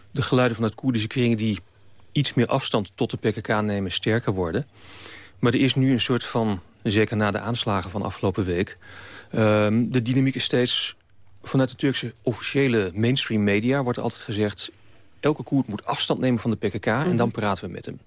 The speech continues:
Speaker 1: Waarop er onmiddellijk gezegd wordt: "Ja, dat, dat willen we helemaal niet. We willen niet in zo'n zwart-wit stelling gedrukt worden."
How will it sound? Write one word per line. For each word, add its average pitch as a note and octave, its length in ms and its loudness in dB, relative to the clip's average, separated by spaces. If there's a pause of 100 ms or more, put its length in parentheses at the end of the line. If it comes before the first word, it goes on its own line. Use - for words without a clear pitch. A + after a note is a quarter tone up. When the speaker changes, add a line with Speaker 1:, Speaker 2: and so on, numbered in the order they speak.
(1200)
Speaker 1:
Waarop A#2 300 2
er - 100 -2
onmiddellijk G#2 300 0
gezegd F#2 220 -2
wordt: F#2+ 160 -4
"Ja, F#2 120 2
dat, F2+ 160 -2
dat G2 180 -2
willen G#2+ 220 2
we A2+ 60 2
helemaal F2+ 300 -2
niet. F#2 100 -6
We A#2 120 2
willen G#2+ 160 2
niet G#2+ 140 -2
in G#2+ 100 -2
zo'n G2+ 120 -2
zwart-wit G2+ 400 0
stelling F#2+ 400 -2
gedrukt C3 360 0
worden." - 340 -2